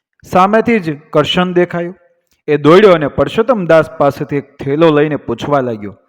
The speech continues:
"દાસ સાહેબ, અમદાવાદ જઈ આવ્યા?" "હા, ઘણા દિવસ તા ગયો નહોતો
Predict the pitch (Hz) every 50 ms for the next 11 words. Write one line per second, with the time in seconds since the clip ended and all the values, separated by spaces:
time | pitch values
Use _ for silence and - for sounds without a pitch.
0 | _ _ _ _ _ _ _ _ _ 127 123 131 135 135 - - 147 139 147 165
1 | 185 208 170 131 - - - _ _ _ _ _ _ _ _ - 127 139 135 151
2 | 151 156 151 135 110 123 123 123 131 139 151 165 185 214 254 269 262 - - -
3 | - - _ _ _ _ _ _ _ _ - 123 139 151 151 135 110 98 - -
4 | - - _ _ _ _ _ _ - 170 208 - - 208 175 175 180 180 180 175
5 | - - 196 151 135 139 139 151 160 156 147 147 147 - 233 220 175 127 117 -